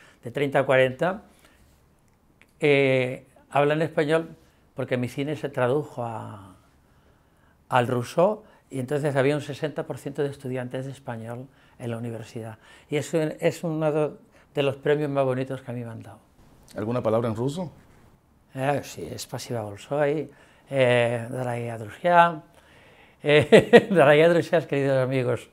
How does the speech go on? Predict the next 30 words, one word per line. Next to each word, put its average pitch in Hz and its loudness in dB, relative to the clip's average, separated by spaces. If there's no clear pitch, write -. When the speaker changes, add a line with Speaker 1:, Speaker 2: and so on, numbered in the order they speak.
Speaker 2:
Rafael, 120 12
siempre 117 8
un 117 8
gusto 104 6
verle 90 2
frente 92 0
a 82 0
frente 90 -2
y 82 -6
gracias 98 4
por 104 4
esta 104 4
oportunidad 98 2
de 101 4
conocerlo 101 2
un 113 2
poco 110 6
más. 104 6
Es 139 10
la 151 12
segunda 147 8
entrevista 127 6
que 90 -2
le 85 -4
hago. 73 -6
Speaker 1:
Sí, 151 0
yo 139 0
sé, 104 -12
yo 139 -6
sé, 123 -12